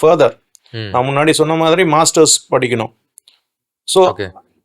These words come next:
Speaker 1: whether you decide between ஒரு வேலையா இல்லையா, you go for a master's course.
Speaker 2: ம்.
Speaker 1: அதுவும் it is specific to the individual.
Speaker 2: ஓகே.
Speaker 1: அதுவும் கொஞ்சம் யோசிக்கணும். அதுக்காகவே இந்த மாதிரி கெரியர்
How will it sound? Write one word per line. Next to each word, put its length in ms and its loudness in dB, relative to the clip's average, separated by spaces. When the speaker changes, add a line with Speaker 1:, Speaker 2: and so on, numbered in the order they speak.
Speaker 1:
whether 260 2
you 220 4
decide 480 2
between 420 -2
ஒரு 200 2
வேலையா 600 4
இல்லையா, 540 0
you 240 0
go 100 4
for 220 2
a 420 2
master's 540 -2
course. 420 -6
Speaker 2:
ம். 260 -12
Speaker 1:
அதுவும் 400 2
it 20 -2
is 320 -2
specific 680 0
to 160 -2
the 100 -2
individual. 520 -6
Speaker 2:
ஓகே. 340 -4
Speaker 1:
அதுவும் 340 0
கொஞ்சம் 280 -2
யோசிக்கணும். 640 0
அதுக்காகவே 680 0
இந்த 140 -8
மாதிரி 340 -4
கெரியர் 260 2